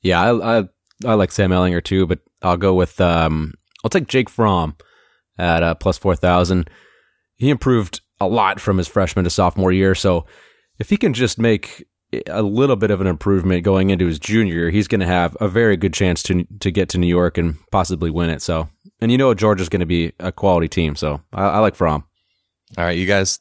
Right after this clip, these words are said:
Speaker 2: both with forty to one shots. I'll take a hundred to one,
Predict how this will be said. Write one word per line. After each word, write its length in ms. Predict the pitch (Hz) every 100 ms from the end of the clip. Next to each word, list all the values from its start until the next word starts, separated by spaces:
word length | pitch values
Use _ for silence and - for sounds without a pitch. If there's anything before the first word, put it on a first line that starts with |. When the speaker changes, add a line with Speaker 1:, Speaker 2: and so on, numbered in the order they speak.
| -
Speaker 2:
both 240 | 104 -
with 140 | 110 -
forty 320 | 107 104 104
to 80 | 95
one 180 | 98
shots. 400 | 98 - 98 - -
I'll 160 | 101 107
take 380 | - 110 98 - _ _ -
a 80 | 98
hundred 460 | - 165 190 143
to 80 | 90
one, 440 | 80 78 73 80